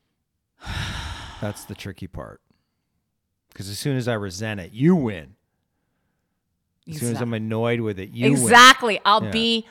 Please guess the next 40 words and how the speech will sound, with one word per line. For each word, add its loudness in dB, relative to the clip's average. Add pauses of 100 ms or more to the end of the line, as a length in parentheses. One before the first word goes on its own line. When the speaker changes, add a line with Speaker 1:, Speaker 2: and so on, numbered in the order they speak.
(120)
Speaker 2:
right 6 (140)
here. -2
Speaker 1:
Mm-hmm. -6 (340)
Mm-hmm. -10 (300)
Speaker 2:
And 4
I 8
am 2
ready 4
to -6
go -2
to -2
battle. 2 (160)
You -4
know 10
it. 4 (500)
You 2
Speaker 1:
Yeah. 2
Speaker 2:
know 12 (100)
it. -4 (300)
This -4
Speaker 1:
Yeah. 0
Speaker 2:
is -2
what 4
you've -2
been -2
saying 6
all 4
along. 8
And -2
now 6
you're 0
giving -2
up -2
the -2
war? 2 (100)
Okay. 0 (280)
How 2
peaceful -8
of -6
you. -4